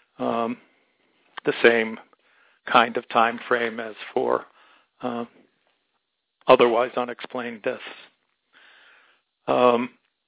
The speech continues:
and if an early diagnosis is then made, what we recommend is neuroimaging of the craniocervical junction, which in itself is insufficient to, uh, determine whether or not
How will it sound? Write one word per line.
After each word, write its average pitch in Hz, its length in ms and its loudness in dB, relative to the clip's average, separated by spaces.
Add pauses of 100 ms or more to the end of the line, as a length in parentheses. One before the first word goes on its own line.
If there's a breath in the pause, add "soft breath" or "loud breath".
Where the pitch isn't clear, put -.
(560)
and 127 300 0 (600)
if 160 200 8
an 151 140 0
early 131 260 0
diagnosis 131 720 -4
is 131 180 -10
then 110 180 -2
made, 127 300 4
what 123 160 -8
we 156 160 -2
recommend 123 680 -4 (200)
is 113 280 -4
neuroimaging 131 840 0
of 120 100 -10
the 135 80 -4
craniocervical 123 760 -4
junction, 123 440 -6 (1120 soft breath)
which 117 200 2
in 131 140 4
itself 139 420 0
is 135 160 -8
insufficient 139 800 -4 (180)
to, 117 380 -4 (400 soft breath)
uh, 123 280 -8 (100)
determine 123 500 2
whether 120 340 0
or 123 80 0
not 113 280 -2